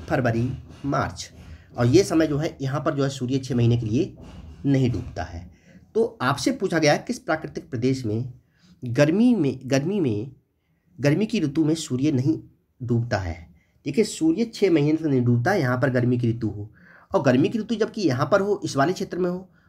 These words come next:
तो यहाँ पर भी सूर्य जो छः महीने तक नहीं डूबेगा। इसीलिए कहा जाता है ध्रुवों पर छः महीने का दिन और छः महीने की रातें। जब यहाँ पर छः महीने दिन रहेगा तो यहाँ पर छः महीने अंधेरा रहेगा,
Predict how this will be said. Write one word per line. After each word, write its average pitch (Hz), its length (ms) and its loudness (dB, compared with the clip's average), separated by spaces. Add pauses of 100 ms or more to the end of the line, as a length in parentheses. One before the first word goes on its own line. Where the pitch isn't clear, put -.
(140)
तो - 60 -6
यहाँ 139 280 2
पर 151 160 2
भी 170 120 -2
सूर्य 147 280 -2
जो 160 120 0
छः 147 180 0
महीने 113 280 2
तक 196 200 -6 (440)
नहीं 135 240 2
डूबेगा। 92 340 -2 (120)
इसीलिए 202 360 0
कहा 151 200 -2
जाता 143 240 2
है 135 160 0 (580)
ध्रुवों 143 300 2
पर 135 260 -2 (400)
छः 160 200 4
महीने 123 340 2
का 120 100 2
दिन 214 440 0 (220)
और 127 120 -4
छः 135 180 -2
महीने 104 280 -2
की 247 440 -6 (120)
रातें। 120 380 0
जब 131 260 0
यहाँ 160 260 0
पर 247 140 2
छः 233 200 0
महीने 170 220 2
दिन 147 140 -2
रहेगा 135 240 2
तो 208 100 -2
यहाँ 135 220 -2
पर 147 180 -2
छः - 140 -6
महीने 147 240 0
अंधेरा 117 400 0
रहेगा, 113 380 0